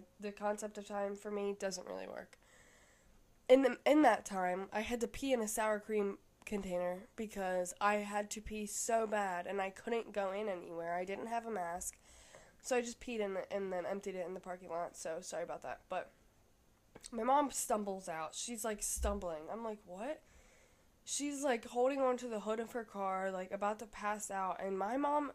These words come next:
never acts like this. Like I said, she was a nurse. Blood doesn't bother her.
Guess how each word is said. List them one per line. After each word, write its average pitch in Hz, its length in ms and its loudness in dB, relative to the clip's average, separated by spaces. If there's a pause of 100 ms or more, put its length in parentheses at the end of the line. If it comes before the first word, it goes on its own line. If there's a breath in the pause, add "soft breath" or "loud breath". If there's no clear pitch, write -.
never 196 720 -2
acts 165 280 -6
like 170 180 -10
this. 151 360 -8
Like 190 220 -6
I 190 140 -4
said, 208 220 -4
she 226 120 -4
was 220 160 -2
a 220 40 2
nurse. 190 360 2
Blood 190 300 -2
doesn't 208 260 -4
bother 165 300 -4
her. 220 260 -2